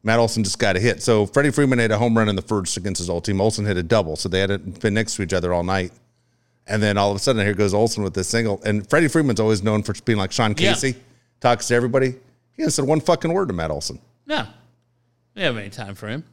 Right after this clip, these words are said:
Speaker 1: No time for his
Speaker 2: Is that
Speaker 1: bullshit.
Speaker 2: Eric Young?
Speaker 1: God, I don't know. Eric Young doesn't look so young. It looks like Eric Young with that gray beard, huh?
Speaker 2: Yeah.
Speaker 1: Yeah, it's kinda, it's just kinda interesting. Like, hey,
Speaker 2: Yeah.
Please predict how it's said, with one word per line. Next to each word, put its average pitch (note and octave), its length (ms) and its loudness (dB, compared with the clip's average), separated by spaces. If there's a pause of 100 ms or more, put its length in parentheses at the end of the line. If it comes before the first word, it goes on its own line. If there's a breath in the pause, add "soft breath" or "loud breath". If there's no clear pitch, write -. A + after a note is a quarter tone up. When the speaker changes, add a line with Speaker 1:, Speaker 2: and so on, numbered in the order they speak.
(100)
Speaker 1:
No A#2+ 120 -6
time D2+ 240 -8
for E2+ 120 -6
his D#2 60 -4
Speaker 2:
Is D2+ 60 -10
that F3 60 -8
Speaker 1:
bullshit. B3 200 2
Speaker 2:
Eric A3+ 240 0
Young? F#3 420 -6 (680)
Speaker 1:
God, D2 200 -12
I D2+ 60 -12
don't E2 120 -10
know. F#2 140 -2
Eric D2+ 220 -6
Young F#2 160 -4
doesn't F2+ 220 -4
look F2+ 100 -8
so F#2+ 120 -6
young. F#2 300 -6 (280)
It G#2 80 -4
looks D#3 180 0
like F2+ 140 -2
Eric F2+ 200 -2
Young F#2+ 160 -4
with F2+ 120 -6
that F2 100 -6
gray E2+ 200 -6
beard, G#2 260 -4
huh? G2+ 180 -4 (200)
Speaker 2:
Yeah. D3+ 220 -4 (1160)
Speaker 1:
Yeah, A#2 120 4
it's - 100 -4
kinda, A2 260 0
it's C#3+ 120 0
just D3 120 -4
kinda A2 220 2
interesting. F#2 380 -4
Like, G2 100 -6
hey, B2 220 0
Speaker 2:
Yeah. D3 120 0